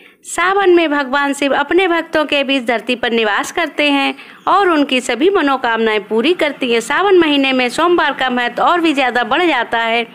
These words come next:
इस महीने में शिव भक्त सावन के सोमवार को व्रत रखते हैं।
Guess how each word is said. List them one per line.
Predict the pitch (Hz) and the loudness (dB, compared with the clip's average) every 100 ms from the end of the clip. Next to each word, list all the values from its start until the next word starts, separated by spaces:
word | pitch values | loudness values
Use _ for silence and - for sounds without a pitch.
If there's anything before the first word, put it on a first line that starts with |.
| - - - - - - - | -20 -20 -20 -20 -20 -20 -8
इस | - 370 403 | -2 0 2
महीने | 349 320 311 302 | 4 4 4 2
में | 294 277 | 2 0
शिव | 277 339 359 349 | -2 -2 0 0
भक्त | 302 294 285 | 0 -2 -4
सावन | 269 269 277 349 | -4 -2 0 2
के | 330 311 | 2 0
सोमवार | 294 277 269 262 262 | 0 0 2 0 0
को | 262 240 | 0 0
व्रत | 208 294 | 0 0
रखते | 381 285 - 233 202 | 0 0 -2 -2 0
हैं। | 185 170 | 0 -4